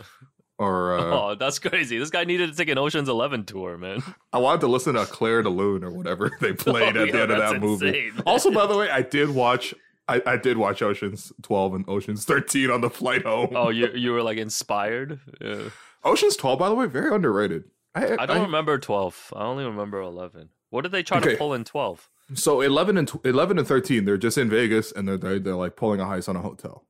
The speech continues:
Speaker 1: right? Like,
Speaker 2: Yeah.
Speaker 1: it's, it's pretty standard stuff. Um, twelve, they're, so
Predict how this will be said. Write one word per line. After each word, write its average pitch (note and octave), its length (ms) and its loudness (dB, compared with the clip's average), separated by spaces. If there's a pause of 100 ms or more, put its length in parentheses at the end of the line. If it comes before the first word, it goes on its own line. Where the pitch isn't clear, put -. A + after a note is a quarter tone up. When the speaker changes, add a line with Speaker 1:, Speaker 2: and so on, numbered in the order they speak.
(160)
Speaker 1:
right? - 320 -10
Like, G3+ 100 -4
Speaker 2:
Yeah. F#3+ 180 -2
Speaker 1:
it's, - 380 -10 (320)
it's - 80 -20
pretty A2 260 -2
standard F#2+ 440 -2
stuff. - 220 -10 (180)
Um, F#2 340 -4 (100)
twelve, E3+ 600 2
they're, A2+ 600 2 (580)
so G#2 500 0